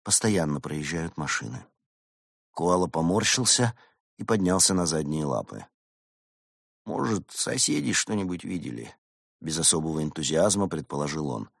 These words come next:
"Пойдем, поспрашиваем". "Давай ты сам", — ответил Улис. "А я пока поищу что-нибудь про этих загадочных Карла и Магду". Марио кивнул и направился к ближайшему соседнему дому,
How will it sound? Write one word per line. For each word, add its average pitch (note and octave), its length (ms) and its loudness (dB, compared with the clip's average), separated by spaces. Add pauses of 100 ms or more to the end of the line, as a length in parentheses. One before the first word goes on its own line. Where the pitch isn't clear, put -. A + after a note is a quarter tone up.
(300)
"Пойдем, D3 580 -2
поспрашиваем". A#1 840 -4 (1040)
"Давай B2+ 280 2
ты D3+ 100 -2
сам", — A#2 320 2 (480)
ответил C#2 400 -6
Улис. C2+ 380 2 (640)
"А E2 140 -6
я G2 160 0
пока G2+ 220 0
поищу F#2+ 540 0
что-нибудь G2 460 0
про F#2+ 160 0
этих F#2 260 -2
загадочных F#2 760 0
Карла F2+ 400 0
и F#2+ 100 0
Магду". C#2+ 600 -2 (1120)
Марио G#2 400 6
кивнул A#2+ 500 4 (520)
и C#3+ 100 4
направился C3+ 520 8
к A2+ 80 2
ближайшему A2 680 4
соседнему G#2+ 600 4
дому, C3+ 480 6